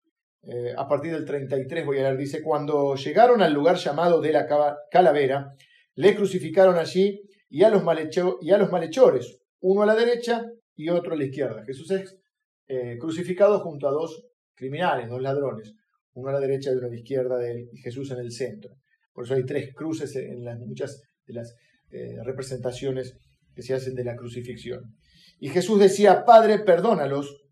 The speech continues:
porque no saben lo que hacen". Durante esta semana hemos visto las siete frases de Jesús en la cruz, una por día, y ustedes la pueden encontrar tanto en, en Facebook como en Instagram, donde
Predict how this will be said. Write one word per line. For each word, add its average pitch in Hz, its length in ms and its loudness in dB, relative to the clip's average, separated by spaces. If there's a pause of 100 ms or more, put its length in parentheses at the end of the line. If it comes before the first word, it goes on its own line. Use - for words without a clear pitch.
porque 127 240 -8
no 139 120 -6
saben 160 480 6
lo 131 120 -2
que 147 140 -2
hacen". - 300 -2 (580)
Durante 143 240 -8
esta 147 140 -8
semana 160 340 -2
hemos 139 180 -4
visto 143 220 -6
las 123 160 -6
siete 160 300 -8
frases 160 560 -8 (180)
de 127 140 -8
Jesús 131 340 -12
en 135 80 -8
la 127 140 -6
cruz, 190 340 0
una 131 220 -12
por 147 160 -8
día, 160 320 -4 (280)
y 127 100 -14
ustedes 131 180 -6
la 127 140 -8
pueden 139 200 -6
encontrar 123 320 -8
tanto 123 260 -10
en, 117 140 -12 (260)
en 107 120 -16
Facebook 147 500 -4
como 107 440 -14
en 120 120 -12
Instagram, 147 500 -6 (240)
donde 127 440 -4